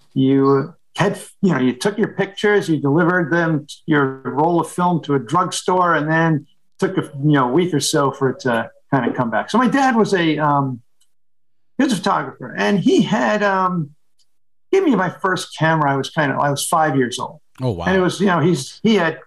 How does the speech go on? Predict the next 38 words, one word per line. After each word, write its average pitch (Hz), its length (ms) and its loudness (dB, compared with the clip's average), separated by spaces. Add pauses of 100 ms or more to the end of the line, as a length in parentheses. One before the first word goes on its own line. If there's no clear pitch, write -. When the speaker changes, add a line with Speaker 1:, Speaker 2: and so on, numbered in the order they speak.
Speaker 1:
great 170 320 2
equipment. 143 460 -6
He 143 60 2
had 156 180 2
real 160 220 2
expensive 147 480 0
equipment. 139 320 -2 (260)
But 190 120 2
of - 100 -4
course, 233 400 0
you 220 80 2
don't 202 200 0
give 180 100 -2
a 165 40 2
five-year-old 160 840 2
your, 135 340 0 (440)
you 160 60 -2
know, 135 180 2
your 135 440 0 (180)
expensive 156 720 -2
gear. 220 180 2
You 214 100 2
give 226 120 2
him 202 100 4
a - 40 -4
cheap - 400 -4
plastic 147 440 -4
camera. 127 380 -6 (1000)
And, 214 360 2
um, 208 480 2 (1300)
well, 220 160 4
my 220 240 0
dad 302 320 0
was 233 220 2
kind 233 340 -2
of 196 200 2
uniquely 202 560 2
qualified 180 1080 0